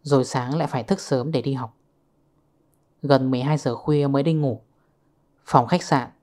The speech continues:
nên cửa nhà vệ sinh hướng ngay về phía giường mình. Và cái kính hướng thẳng vào giường nên mình cũng sợ sợ, quyết định đóng cửa lại luôn cho an tâm.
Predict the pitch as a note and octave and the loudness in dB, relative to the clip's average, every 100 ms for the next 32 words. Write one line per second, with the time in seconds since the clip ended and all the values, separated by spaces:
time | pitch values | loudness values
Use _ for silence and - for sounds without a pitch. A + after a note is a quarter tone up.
0 | _ - D#3+ E3 E3 C3+ B2 A#2 C3+ - | _ -2 2 2 2 0 0 -2 -2 -2
1 | - D3 C#3 - _ _ - C#3+ C#3+ F3 | 2 2 2 -4 _ _ 2 2 4 2
2 | E3 C3 - C3 C3+ D3 A#2+ A2+ A2 _ | 0 0 0 0 4 4 4 -4 -6 _
3 | _ _ _ _ _ _ _ _ _ _ | _ _ _ _ _ _ _ _ _ _
4 | _ _ _ - C3 A#2+ C3 - B2+ A#2+ | _ _ _ 0 2 2 0 0 -2 -2
5 | D3 D3+ C3+ C#3 D3 A#2 A#2+ - A#2+ A2+ | 0 2 2 2 0 0 -2 -2 -2 -4
6 | - _ _ _ E3 E3 D3+ A#2+ B2+ D3+ | -10 _ _ _ 4 6 6 4 0 -2
7 | - - C3 - _ _ _ _ _ - | -2 0 0 -2 _ _ _ _ _ 0
8 | F3+ D#3+ - _ _ - B2+ C3+ F3 A#2 | 2 2 0 _ _ -2 -2 0 0 0
9 | G#2+ C3 C3+ C3 C#3+ C3+ C3 C3+ B2 | -2 -2 -2 -2 -4 -4 -2 -2 -4